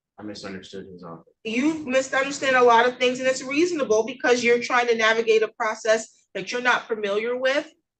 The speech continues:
Speaker 2: Uh, but I advise you early on, you might wanna get some assistance of counsel if you wanna move forward with this. You might wanna counsel with an attorney, uh, so that you know that you're following the rules properly, because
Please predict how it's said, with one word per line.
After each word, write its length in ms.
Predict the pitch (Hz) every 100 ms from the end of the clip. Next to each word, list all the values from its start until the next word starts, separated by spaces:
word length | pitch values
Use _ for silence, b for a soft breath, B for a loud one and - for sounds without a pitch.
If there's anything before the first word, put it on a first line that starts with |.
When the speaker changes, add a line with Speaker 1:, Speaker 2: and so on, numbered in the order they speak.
| -
Speaker 2:
Uh, 200 | 220 180 180
but 300 | 226 220 - -
I 320 | 220 233 -
advise 440 | 226 208 226 233 226
you 120 | 240
early 320 | 208 226 226
on, 240 | 233 220 185
you 80 | 208
might 180 | 220
wanna 200 | 226 226
get 180 | 226 226
some 140 | 233 226
assistance 480 | 226 233 - 233
of 100 | 214
counsel 640 | - 233 214 220 165 - - _ _ -
if 160 | 202 214
you 80 |
wanna 220 | 220 220 214
move 240 | 214 208
forward 260 | 226 220 180
with 160 | 175
this. 180 | - 156
You 60 | 185
might 180 | 208
wanna 300 | 233 233 220
counsel 400 | - 226 226 233
with 180 | 220 220
an 100 | 208
attorney, 600 | 190 - 226 220 151 165 _ _ _ _
uh, 220 | 208 180
so 160 | - 226
that 260 | 202 170 226
you 140 | 214
know 160 | 214 214
that 160 | 202
you're 100 | 202
following 460 | 202 208 214 208 202
the 80 | 185
rules 360 | 190 226 233
properly, 480 | - 170 165 151 156
because 480 | - - 247 247